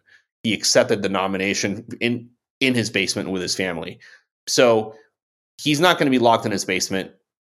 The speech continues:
in twenty twenty-four, assuming he doesn't fall and triple over himself. I think he's, he, he's not as weak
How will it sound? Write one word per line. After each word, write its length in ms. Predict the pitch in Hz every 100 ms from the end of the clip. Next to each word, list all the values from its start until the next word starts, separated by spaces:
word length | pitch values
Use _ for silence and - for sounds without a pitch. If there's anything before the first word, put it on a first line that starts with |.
| _ _
in 520 | 101 95 92 92 95 -
twenty 260 | - 98
twenty-four, 720 | 87 95 - 147 120 101 - - _ _ -
assuming 340 | - 170 135
he 60 | 120
doesn't 280 | 104 95 - _
fall 300 | - 110 101
and 80 | 95
triple 320 | 131 101 98
over 160 | 95 98
himself. 560 | 95 - 87 87 - _ _ _ 107
I 80 |
think 260 | 107 123 113
he's, 600 | 113 107 101 98 - - _ _ _ _ _ -
he, 180 | - -
he's 280 | 110 107
not 260 | 123 135 156
as 180 | 127 107
weak 480 | 98 110 123 117